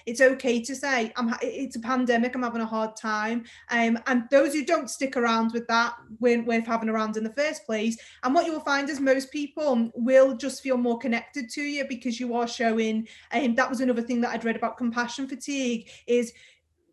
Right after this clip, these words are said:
finding your authentic self is what you need to get back to when that experience happens, because it's okay. It's okay to, to, to kind of show those things. So,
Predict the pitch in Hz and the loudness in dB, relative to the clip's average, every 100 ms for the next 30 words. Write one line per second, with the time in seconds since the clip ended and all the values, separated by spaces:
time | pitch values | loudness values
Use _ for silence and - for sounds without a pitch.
0 | 240 240 226 _ _ - 254 254 262 254 | -20 -14 -14 _ _ 0 2 4 2 4
1 | 254 247 254 233 240 233 226 - - 233 | 4 6 6 4 2 2 2 -6 -2 0
2 | 226 233 233 226 214 226 240 220 220 226 | 2 0 0 -2 -2 -2 0 0 -2 -4
3 | - - - - 247 226 220 - 226 - | -6 -4 -8 -8 -4 -2 -2 -6 -8 -4
4 | 233 220 220 226 - 233 226 226 226 233 | -2 -2 -4 -8 -4 2 2 0 -4 -4
5 | 233 - 240 233 226 220 220 226 - - | -6 0 0 0 -2 0 0 -2 -6 -8
6 | 233 247 233 233 226 226 240 233 226 233 | -4 2 0 0 -2 0 -2 -4 -4 -4
7 | 220 - _ - 262 262 277 277 - _ | -4 -8 _ -12 -12 -4 -4 -4 -10 _
8 | - 269 269 311 330 339 330 349 339 302 | 0 2 2 -6 -8 -8 -6 -8 -8 -2
9 | 269 254 262 | 2 2 0